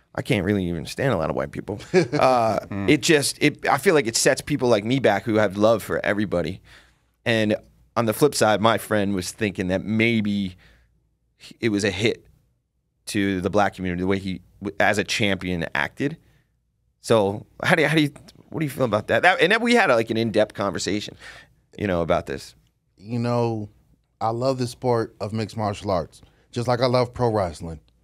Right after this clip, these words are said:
Speaker 2: sometimes the other fans who like it, they show their ugly side sometimes.
Speaker 1: Yeah.
Speaker 2: And I've seen it, I've heard it.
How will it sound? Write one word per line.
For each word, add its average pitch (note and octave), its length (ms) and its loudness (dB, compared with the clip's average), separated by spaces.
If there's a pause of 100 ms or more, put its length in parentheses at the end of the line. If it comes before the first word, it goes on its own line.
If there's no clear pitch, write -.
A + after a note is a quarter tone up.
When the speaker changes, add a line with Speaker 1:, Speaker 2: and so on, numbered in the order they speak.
(420)
Speaker 2:
sometimes C3+ 800 -2 (880)
the F#2+ 80 -4
other B2 220 0
fans D3+ 340 0
who D#3 80 -2
like F3 280 2
it, A3+ 260 -4 (800)
they G#2+ 160 -6
show C3 200 -2
their C3 140 0
ugly G#2+ 240 -2
side F#2+ 300 -4
sometimes. F2 540 -12
Speaker 1:
Yeah. A2 120 2 (460)
Speaker 2:
And G#2+ 600 -6 (200)
I've F#2+ 180 -2
seen D#3+ 300 2
it, F3+ 320 0 (120)
I've - 180 -6
heard E3 320 4
it. F3+ 260 2